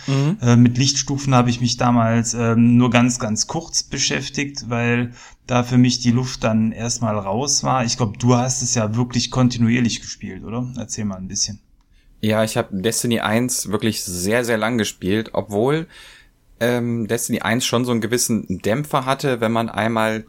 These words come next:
Speaker 1: durch die Hauptgeschichte des Spiels durch war, ist man mit einem etwas komischen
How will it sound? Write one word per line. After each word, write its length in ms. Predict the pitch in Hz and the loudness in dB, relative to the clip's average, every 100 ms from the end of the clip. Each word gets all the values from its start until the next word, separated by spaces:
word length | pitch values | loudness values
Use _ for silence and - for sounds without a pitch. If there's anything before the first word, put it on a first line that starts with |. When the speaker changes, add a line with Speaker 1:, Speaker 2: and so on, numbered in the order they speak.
| - | -10
Speaker 1:
durch 300 | - 104 - | -2 -2 -2
die 440 | - 95 90 90 82 | -4 -4 -2 -4 -6
Hauptgeschichte 680 | - 110 - 139 139 131 131 | -4 -4 -2 -2 -2 -2 -4
des 140 | 107 | -6
Spiels 420 | - 107 104 101 - | -4 0 0 -2 -2
durch 340 | 92 123 - | 0 0 -2
war, 320 | 135 131 135 - - - - - _ - - _ _ - | -2 0 -2 -6 -20 -20 -20 -20 _ -20 -20 _ _ -2
ist 180 | 117 | 0
man 420 | 127 113 113 113 - | 0 0 0 0 -2
mit 180 | 104 | -4
einem 120 | - 107 | -2 -2
etwas 300 | 107 123 - | 0 -2 -2
komischen 720 | - 127 123 123 113 113 | -2 0 0 0 0 0